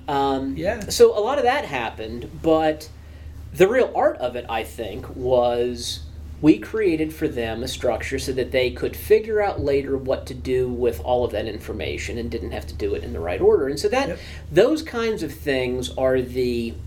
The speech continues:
Speaker 2: no way, no how, we know how to do this business.
Speaker 1: Yeah.
Speaker 2: And, um, so the, the rebranding process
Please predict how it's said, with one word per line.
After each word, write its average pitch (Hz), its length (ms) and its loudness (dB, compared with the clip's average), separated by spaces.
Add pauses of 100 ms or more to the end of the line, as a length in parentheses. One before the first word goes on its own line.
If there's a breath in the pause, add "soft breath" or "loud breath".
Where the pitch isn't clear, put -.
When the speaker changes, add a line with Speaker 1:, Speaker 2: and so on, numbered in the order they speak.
(1500 loud breath)
Speaker 2:
no 170 260 6
way, 156 320 2
no 135 280 -2
how, 123 360 -2
we 147 240 2
know 156 180 2
how 139 180 -4
to 123 100 -4
do 117 340 -6
this - 220 -6
business. - 920 -6
Speaker 1:
Yeah. - 180 -6
Speaker 2:
And, 131 480 -2
um, 120 440 -2 (1000 loud breath)
so 208 280 4 (580)
the, 151 480 2
the 165 100 -4
rebranding 190 680 2
process 107 960 -4